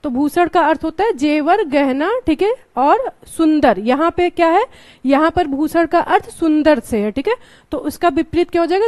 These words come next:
दूषण। दूषण का अर्थ क्या हो गया? गंदा, ठीक है, कुभूषण मतलब जो सुंदर ना हो, ठीक है। तो भूषण का विपरीत क्या हो जाएगा? कुभूषण, दूषण, ठीक है।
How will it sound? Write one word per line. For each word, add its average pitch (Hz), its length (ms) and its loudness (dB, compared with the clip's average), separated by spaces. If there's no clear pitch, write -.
दूषण। 262 580 2
दूषण 269 320 -2
का 330 120 2
अर्थ 330 140 0
क्या 349 160 0
हो 339 60 0
गया? 415 140 -2
गंदा, 262 500 0
ठीक 311 200 -2
है, 415 60 0
कुभूषण 262 680 -2
मतलब 330 360 -2
जो 381 180 0
सुंदर 311 480 0
ना 294 180 0
हो, 202 200 -2
ठीक 262 200 -6
है। 466 80 0
तो 294 60 -4
भूषण 285 380 0
का 339 100 -2
विपरीत 330 360 -2
क्या 330 100 -2
हो 330 60 0
जाएगा? 349 220 -2
कुभूषण, 330 760 0
दूषण, 240 580 -2
ठीक 285 180 -4
है। 466 300 -4